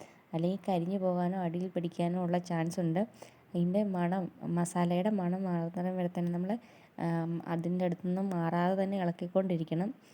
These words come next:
നല്ല രീതിയിൽ ഇളക്കി, ഏഹ്, മറ്റേ അരപ്പിലോട്ട് മസാലയെല്ലാം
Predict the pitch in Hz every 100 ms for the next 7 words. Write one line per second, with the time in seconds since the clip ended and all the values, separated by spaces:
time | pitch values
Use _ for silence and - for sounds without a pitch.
0 | - - - 170 175 196 185 180 185 170
1 | 165 165 196 247 - - _ 170 165 160
2 | 156 - 170 175 170 160 180 175 175 190
3 | 165 165 165 170 185 170 175